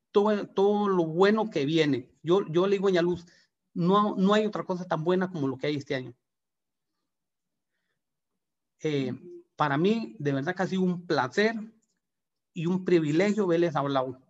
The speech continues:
Yo siempre... Eh, yo me recuerdo cuando ya la primera, primera vez que,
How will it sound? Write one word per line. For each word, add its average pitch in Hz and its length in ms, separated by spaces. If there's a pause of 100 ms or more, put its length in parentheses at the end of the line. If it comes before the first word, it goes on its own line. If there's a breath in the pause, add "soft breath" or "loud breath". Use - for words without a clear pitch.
(760)
Yo 175 160
siempre... 196 720
Eh, 135 420 (1160)
yo 165 100
me 202 120
recuerdo 190 420
cuando 151 220
ya 160 120
la 185 100
primera, 180 380 (320)
primera 180 360
vez 180 200
que, 139 240